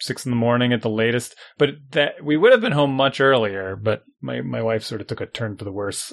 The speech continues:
uh, as far as the lack of sleep goes, which was part of the hilarity. And, um, I, I, I don't know. So we should, uh,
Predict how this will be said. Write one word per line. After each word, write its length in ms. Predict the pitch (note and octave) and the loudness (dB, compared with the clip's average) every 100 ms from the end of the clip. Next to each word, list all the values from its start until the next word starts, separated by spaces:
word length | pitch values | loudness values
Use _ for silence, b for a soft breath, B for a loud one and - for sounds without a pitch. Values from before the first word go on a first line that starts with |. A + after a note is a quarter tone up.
| - | -12
uh, 220 | G2 F#2+ | -10 -10
as 140 | F#2+ - | -10 -8
far 240 | G#2 F#2+ | -6 -6
as 160 | F2+ - | -8 -10
the 320 | - G#2+ G2+ F3+ - - | -12 -10 -10 -12 -14 -8
lack 260 | G2 F#2 | -4 -4
of 100 | B2 | -6
sleep 280 | - A#2 G#2 | -8 -8 -6
goes, 340 | A#2 G#2+ G#2+ B2+ | -6 -6 -8 -10
which 220 | A2 - | -12 -4
was 120 | E3+ | -4
part 200 | - F3+ | 2 2
of 60 | D#3+ | 4
the 40 | C#3+ | 4
hilarity. 440 | D3+ D#3 A2 F2+ B B B B B | 4 4 2 -4 B B B B B
And, 500 | B2+ B2+ B2+ A#2+ A#2 b b b b b _ _ - | -2 0 2 0 -4 b b b b b _ _ -8
um, 760 | B2 A#2 A#2 A2+ A2+ A2 G#2+ - _ _ _ _ _ _ _ - - | -2 2 2 2 0 -2 -8 -10 _ _ _ _ _ _ _ -6 2
I, 100 | E3 | 2
I, 300 | - G3 A#3+ | 4 2 4
I 40 | F3 | 2
don't 80 | |
know. 120 | - - | 0 -2
So 140 | E3 | 2
we 80 | F3 | 2
should, 300 | - A3 F3 | 6 4 4
uh, 200 | - | -4